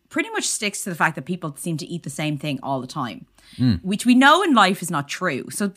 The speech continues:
Speaker 1: these whole things of the food diaries being like, "This is what he eats every day." Like, no, it's not. Like, a lot of people either change things up or, you know, have lives where suddenly you're having to take care of someone sick or suddenly, you know, like, not every,
Speaker 2: Yeah.
Speaker 1: not everything is consistent like this.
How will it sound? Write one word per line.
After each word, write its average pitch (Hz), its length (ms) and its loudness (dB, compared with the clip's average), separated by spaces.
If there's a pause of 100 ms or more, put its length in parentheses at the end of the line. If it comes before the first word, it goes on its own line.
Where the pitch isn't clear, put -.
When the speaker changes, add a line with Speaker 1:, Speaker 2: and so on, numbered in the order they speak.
Speaker 1:
these 370 220 0
whole 311 180 4
things 233 260 -2
of 170 100 -10
the 175 80 -12
food 202 340 -4
diaries 160 680 -4 (300)
being 196 160 0
like, 165 180 -6
"This 349 200 -2
is 175 80 -6
what 160 160 -8
he 233 100 0
eats 254 280 2
every 262 360 2
day." 254 480 -2
Like, 226 320 -6
no, 247 340 2
it's - 180 -8
not. 165 260 -2
Like, 190 100 -4
a 262 40 2
lot 277 140 2
of 269 60 -4
people 240 360 -2 (400)
either 262 220 0
change 220 360 0
things 202 200 -2
up 185 160 -2
or, 220 60 0
you 233 100 2
know, 202 160 -2
have 175 300 -4
lives 160 420 -2
where 151 260 -4 (240)
suddenly 190 440 -6
you're 202 880 -4 (100)
having 214 360 -2
to 214 200 -6
take 202 300 -8
care 226 120 -2
of 208 100 -4
someone 247 180 0
sick 247 320 -2
or 156 60 -4
suddenly, 170 320 -4
you 214 120 -2
know, 269 80 0
like, 214 220 -4
not 233 220 4
every, 254 240 2
Speaker 2:
Yeah. 220 200 2
Speaker 1:
not 208 240 2
everything 226 260 -2
is 190 120 -6
consistent 208 460 -8
like - 160 -10
this. - 200 -14